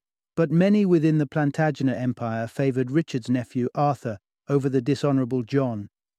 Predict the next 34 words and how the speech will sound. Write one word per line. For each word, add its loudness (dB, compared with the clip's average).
John's 2
ascent 0
to -4
power -2
was 0
marked 0
by -2
acts -4
of -4
cruelty 0
and -2
fear-driven 2
decisions, -4
including 2
the 0
imprisonment -2
and -2
murder -2
of -10
young -2
Arthur, -6
a -4
deed 0
that -4
amplified -2
John's -4
notoriety -4
and -4
precipitated -4
his -6
downfall -4
among -2
European -2
allies. -8